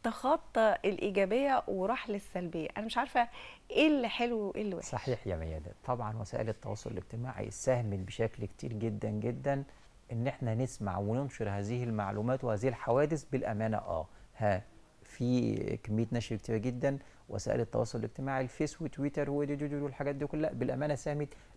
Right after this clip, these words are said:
Speaker 2: لكنها مش العامل الأساسي أبدًا. هي
Speaker 1: مم.
Speaker 2: جت مع، يعني،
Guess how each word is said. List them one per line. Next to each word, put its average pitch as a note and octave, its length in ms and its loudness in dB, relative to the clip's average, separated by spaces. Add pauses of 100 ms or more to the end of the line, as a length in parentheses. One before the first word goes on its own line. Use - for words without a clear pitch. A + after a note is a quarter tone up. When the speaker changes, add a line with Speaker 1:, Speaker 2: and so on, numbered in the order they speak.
Speaker 2:
لكنها A#2+ 500 -2
مش A2 160 -6
العامل A#2+ 280 -6
الأساسي D3 500 -6
أبدًا. C3+ 360 0 (380)
هي A2+ 240 4
Speaker 1:
مم. A2+ 60 2
Speaker 2:
جت G3 160 4 (160)
مع، G3 480 2 (420)
يعني، G#2+ 520 0